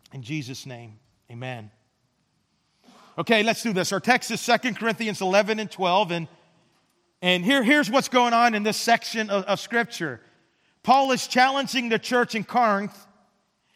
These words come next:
n-, not to celebrate strength and accomplishments, but to celebrate weaknesses. Why? Because weakness gives space for God's grace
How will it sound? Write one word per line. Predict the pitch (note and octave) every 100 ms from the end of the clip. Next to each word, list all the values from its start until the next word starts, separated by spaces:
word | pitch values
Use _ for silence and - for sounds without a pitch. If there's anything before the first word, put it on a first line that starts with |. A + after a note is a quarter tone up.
| _
n-, | F#3+ A3 A#3+
not | C4 D#4
to | D#4
celebrate | - D4 D4 A#3 B3
strength | - B3 B3+ -
and | A3
accomplishments, | G#3 A#3+ C4 - G#3+ E3 F#3+ G3 -
but | G#3 - - _ -
to | G3
celebrate | - C4 B3+ G3 A#3+ G3+
weaknesses. | G#3 C#4+ A3 F#3 - C3+ F#2+ - - _ _ _ _ _ _ _ _ -
Why? | F3+ A#3 B3+
Because | A3 - A#3
weakness | F3+ C4 C4+ A#3 -
gives | A3+
space | - A#3 A3+
for | - G3
God's | G3+ G3+
grace | G3+ G3+ -